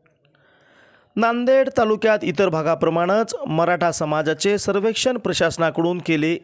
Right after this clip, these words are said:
जाते आहे. आज दिनांक एक फेब्रुवारी रोजी दुपारपर्यंत नव्वद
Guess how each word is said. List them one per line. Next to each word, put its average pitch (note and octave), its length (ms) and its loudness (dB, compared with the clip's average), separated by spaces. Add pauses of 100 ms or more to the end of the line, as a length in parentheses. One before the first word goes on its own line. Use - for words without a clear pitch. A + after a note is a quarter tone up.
जाते C3+ 300 0
आहे. C3 360 0 (1200)
आज G3 300 -2 (200)
दिनांक F#3+ 460 -2 (680)
एक C4+ 280 0 (140)
फेब्रुवारी F#3 540 0
रोजी E3+ 460 0
दुपारपर्यंत G#3+ 960 -2 (120)
नव्वद G#3+ 380 -2